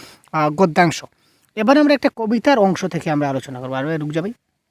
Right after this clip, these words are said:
এবার আমরা একটা কবিতা ছিল, কবিতা থেকে আমরা এগারো থেকে পনেরো পর্যন্ত ডিসকাস করব।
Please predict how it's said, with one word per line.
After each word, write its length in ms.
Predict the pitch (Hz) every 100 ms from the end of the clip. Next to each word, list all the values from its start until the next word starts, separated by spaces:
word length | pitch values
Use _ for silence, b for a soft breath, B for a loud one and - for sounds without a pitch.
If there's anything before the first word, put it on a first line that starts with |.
| _ _ _ _ _ _ _ b b _
এবার 240 | 208 262
আমরা 160 | 285 285
একটা 140 | 277 -
কবিতা 440 | 247 247 240 277 269 _ _
ছিল, 240 | - 175
কবিতা 340 | 220 208 208 247
থেকে 200 | 226 254
আমরা 160 | 254
এগারো 280 | 196 180 202
থেকে 240 | 202 226 269
পনেরো 320 | 175 170 170
পর্যন্ত 220 | 180 208
ডিসকাস 400 | 226 143 - 120
করব। 220 | - 113